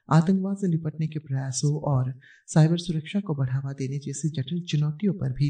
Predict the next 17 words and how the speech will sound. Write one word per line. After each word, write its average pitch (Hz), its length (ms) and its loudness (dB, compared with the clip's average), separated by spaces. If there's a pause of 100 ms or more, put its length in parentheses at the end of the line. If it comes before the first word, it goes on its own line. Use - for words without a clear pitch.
ध्यान 131 220 0
केंद्रित 147 440 -4 (300)
कर 180 140 4
रहे 131 180 6
हैं। 131 280 -2 (3000)
विदेश 202 500 10
मंत्रालय 190 400 2
ने 196 120 2
कहा 175 280 2
है 175 180 2
कि 180 160 -6
भारत 147 280 4
सरकार 165 580 -2
यमन 151 340 4
में 156 200 0
रहने 147 360 2
वाली 131 360 0